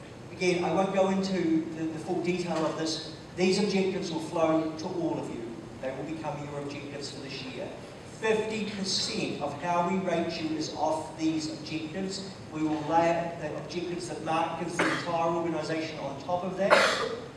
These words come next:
and that will make it up, okay? But it will be clear what success looks like. And the great news is, with the work that we've done with the ninety-day plan, we're able to track now at a granular level that we never could before.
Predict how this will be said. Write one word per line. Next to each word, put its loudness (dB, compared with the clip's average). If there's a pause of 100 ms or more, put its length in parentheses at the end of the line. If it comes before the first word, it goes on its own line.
(160)
and -4
that 0
will -2
make 0
it -2
up, -2 (440)
okay? 0 (760)
But 4
it 0
will 2
be 0
clear 4 (300)
what 0
success -4
looks -10
like. -6 (680)
And 4
the 2
great 6
news 4
is, 2
with -4
the -4
work 2
that 0
we've -2
done 2
with -4
the -4
ninety-day -4
plan, -2 (300)
we're 6
able 10
to 0
track 2
now -2
at 0
a -4
granular -2
level -4
that -6
we -6
never -6
could -10
before. -10